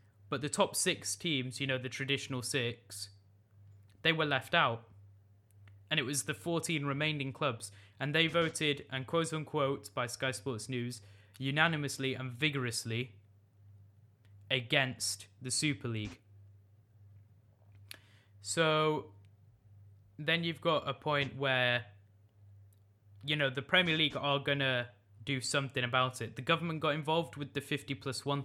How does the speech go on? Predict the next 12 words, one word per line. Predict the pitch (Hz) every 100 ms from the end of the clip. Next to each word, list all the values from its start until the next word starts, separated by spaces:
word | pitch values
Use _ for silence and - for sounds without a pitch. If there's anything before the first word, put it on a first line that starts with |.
| -
thing, | 143 135
the | 127 139
same | 131
thing | 127 127
as | 123
they | 120 113
have | 120
in | 113
Germany, | 110 135 135 131 139 151 - _ - - - - - - - -
where | 123
the | 120
fans | 131 127